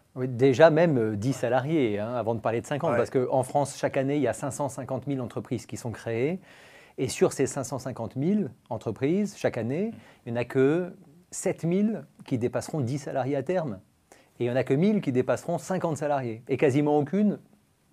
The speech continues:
Speaker 1: euh, dépassera deux cent cinquante salariés. Donc, dans le rapport, euh, je décris, euh,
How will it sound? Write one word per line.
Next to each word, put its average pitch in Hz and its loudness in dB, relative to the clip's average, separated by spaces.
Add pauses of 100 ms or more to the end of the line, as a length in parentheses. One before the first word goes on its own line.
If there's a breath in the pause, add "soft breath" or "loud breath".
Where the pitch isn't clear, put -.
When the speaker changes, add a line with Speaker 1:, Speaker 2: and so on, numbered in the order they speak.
(260)
Speaker 1:
euh, 131 -6
dépassera 123 2
deux 131 0
cent 151 -4
cinquante 143 -6
salariés. 135 -4 (680 loud breath)
Donc, 135 2
dans 143 2
le 123 0
rapport, 170 2 (400)
euh, 117 2
je 110 -2
décris, 180 2
euh, 113 2